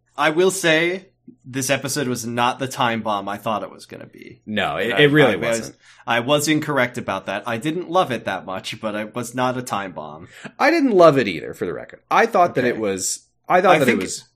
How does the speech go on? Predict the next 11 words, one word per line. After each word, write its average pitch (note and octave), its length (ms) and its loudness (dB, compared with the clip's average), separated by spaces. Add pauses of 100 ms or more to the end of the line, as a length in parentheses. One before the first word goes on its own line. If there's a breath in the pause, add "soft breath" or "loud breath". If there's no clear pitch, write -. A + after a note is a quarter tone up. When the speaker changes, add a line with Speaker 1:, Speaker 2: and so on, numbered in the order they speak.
(180)
Speaker 2:
pretty F#3 160 -4
Speaker 1:
I D3+ 80 4
Speaker 2:
good. - 80 -2
Speaker 1:
feel G#3 160 -2
like, G#3+ 360 -4
I C#3+ 100 -2
feel E3+ 180 -4
like E3+ 200 -2
your D3 120 -6
expectations B2 1160 -6 (120)
set - 420 -6